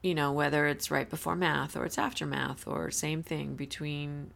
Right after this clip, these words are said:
language arts when you're transitioning between subjects, or in science, or whichever. You know, as you're getting to know your students, you'll be able to see, "All right, Johnny's pretty quiet today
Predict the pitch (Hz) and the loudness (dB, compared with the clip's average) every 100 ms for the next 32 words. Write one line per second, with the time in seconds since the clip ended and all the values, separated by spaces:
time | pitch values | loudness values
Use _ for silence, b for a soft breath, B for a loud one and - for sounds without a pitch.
0 | - 156 151 151 156 165 156 - - 147 | -6 -2 0 0 2 4 4 2 -2 -2
1 | 143 139 156 151 147 - 147 143 143 147 | -2 -2 0 0 0 -2 -2 -4 -4 -4
2 | 147 147 147 139 135 - - - B B | -2 -2 0 0 -2 -2 -6 -8 B B
3 | B B - 156 151 151 - 151 143 143 | B B -2 0 2 2 4 4 2 0
4 | - - - - - B B B B B | 0 -2 0 -2 -6 B B B B B
5 | B - 165 170 156 139 143 139 - B | B 0 6 8 8 6 0 0 -4 B
6 | B B B - 165 160 143 143 156 147 | B B B -4 2 4 4 4 4 4
7 | 156 156 151 156 160 147 147 147 - 180 | 4 4 4 2 0 0 0 0 2 2
8 | 160 147 - 175 170 165 160 170 - 214 | 2 -2 -2 0 2 2 2 -2 0 2
9 | 165 147 147 B B B B B B B | 0 -2 -6 B B B B B B B
10 | - 160 151 156 160 175 226 226 - 170 | -4 0 0 2 2 2 2 0 -2 -4
11 | - 139 - - - - - - - | -2 0 0 0 -2 -4 -6 -10 -12